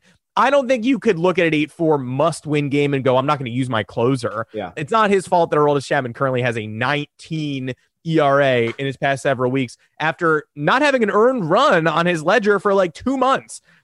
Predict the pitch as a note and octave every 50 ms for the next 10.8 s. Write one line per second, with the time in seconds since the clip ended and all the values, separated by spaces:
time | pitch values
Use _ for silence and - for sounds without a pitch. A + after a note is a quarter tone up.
0 | _ _ - F#3 A3+ - - - G3 A#3 B3+ B3 A#3 G#3 A#3+ A3+ G#3+ F#3+ A3+ G3
1 | D3+ A#2+ - D3 E3 G3 A#3 - - - - - F#3 F#3+ F#3+ - - F3 D3+ D3+
2 | C#3 C#3+ C#3+ C#3+ C#3 C3 B2+ A2+ C3+ B2 A#2 A#2+ A#2+ A#2 G#2+ _ _ _ _ _
3 | - D3+ D3 D3 D3 C#3+ C#3 C3+ C3 B2+ B2 C3 C3+ C3 B2+ - - C3+ C3 B2
4 | A2 A2+ A#2+ A2+ A2 G#2+ - - _ _ _ _ - - G3+ G3+ F#3+ F3+ - F#3+
5 | A3 A#3 A#3 G#3+ G3 - A3 G#3 F#3+ F3+ F3 F3 E3+ D#3 D#3+ D#3 D#3 D3+ C3+ D3
6 | D3+ D3 D3 D3 C#3+ - F3 E3+ F3 D#3 D3+ C#3+ C#3+ D3 D3 D3 C#3+ - C#3+ C3+
7 | C#3 C#3+ D#3 D3+ C#3+ C3+ C3 A#2 C3 E3 G3+ F3 D3+ B2+ A2+ A2 A#2+ A#2 - D3+
8 | C#3 B2 B2+ B2 - - - A3 F#3+ A3 G3 E3 C#3 D3 C#3+ C#3 - - C#3 C3+
9 | C3+ C3 - - - - - F#3+ F#3+ F3+ G3 A3+ B3 A#3 G#3 F#3 F#3 - G3 F#3+
10 | F3 D3+ C#3+ C#3 B2 A#2+ B2+ A#2+ A2+ G#2+ G#2 - A2 G2+ F2+